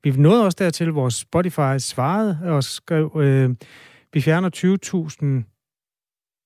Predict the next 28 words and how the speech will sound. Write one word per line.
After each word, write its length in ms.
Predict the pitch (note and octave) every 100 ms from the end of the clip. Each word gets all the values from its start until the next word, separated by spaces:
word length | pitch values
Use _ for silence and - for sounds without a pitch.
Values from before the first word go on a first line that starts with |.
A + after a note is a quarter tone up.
| _ _ _ _ _ _ _ _ -
Nej, 120 | B2+
hov. 280 | A2 B2+ E3+ _ _ _ _ _ _ _ _ _ -
Spotify 340 | - G#3+ A#3+ G#3
har 200 | F#3 F#3
forsvaret 360 | E3+ G3 F#3+
sig 100 | D#3+
med, 100 | D3+
at 100 | D#3
platformen 500 | - F#3+ - D#3+ C#3+
forsøger 300 | C#3+ - E3
at 80 | B2
balancere 460 | C3 B2 - G3+ C3
lytternes 420 | D3+ E3+ C3 A2+
sikkerhed 360 | G3+ G3 E3
og 80 | C#3+
kunstnernes 480 | - C#3+ - C#3+ B2+
frihed. 340 | - A#2+ A#2+
Ifølge 320 | C3 - F#3+ G3
streamingtjenesten 760 | - G3 G3 - D3 - D3+
er 180 | - F#3+
der 80 | G3+
blevet 200 | D#3+ C#3+
fjernet 280 | D3 C#3 D#3
en 60 |
masse 220 | C3+ C3+ C3+
podcast-afsnit 1040 | C#3 C#3 - C#3 B2 - C3+ C3 - C3
om 120 | C3 A#2+
coronavirus. 680 | C3+ B2+ D3+ B2+ B2+ B2